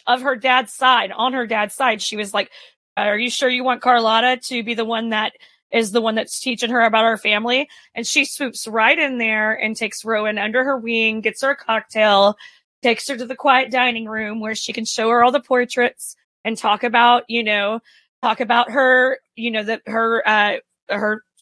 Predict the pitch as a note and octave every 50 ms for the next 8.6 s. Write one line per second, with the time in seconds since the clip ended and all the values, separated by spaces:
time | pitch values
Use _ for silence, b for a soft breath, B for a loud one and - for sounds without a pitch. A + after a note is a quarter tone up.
0 | _ _ _ _ _ _ _ A3 A#3+ - - - C4+ G3+ - B3 B3+ C4 B3 C4
1 | C4+ C4+ B3+ B3+ A3+ A3+ A3+ A3+ A3+ - A3 A3+ A3+ A3+ A3+ A#3 G#3+ G#3+ G#3 -
2 | - G#3+ G#3+ A#3+ - - - G#3 - - G#3+ G#3+ A3+ A3+ A3+ - A3+ A3+ A#3 A3+
3 | B B B B B B _ A#3+ A#3 - - C4 A#3+ G#3 A#3+ B3+ B3 - A#3 G3+
4 | B3 B3 A#3 G#3+ G#3 A3+ C4 C#4+ C#4 B3 A3+ A3 - - A3+ A3+ A3+ A#3 C4+ B3
5 | - - - - C#4 C#4 C#4 C4 A#3+ B3+ B3 A#3 A#3+ A#3 A3+ - B3 A3 G3+ -
6 | C#4 C#4 C#4 B3 A3+ A3 A3 G#3+ B B B B B B _ _ - A3 A3+ G#3+
7 | G3 G3+ A3+ B3 A#3 - - - _ _ A3+ A3 A#3 A#3 B3 A#3+ A#3 A3 - G#3+
8 | G#3+ B3 B3+ B3+ B3+ A#3+ A3+ A3 G#3+ G#3+ G#3+ -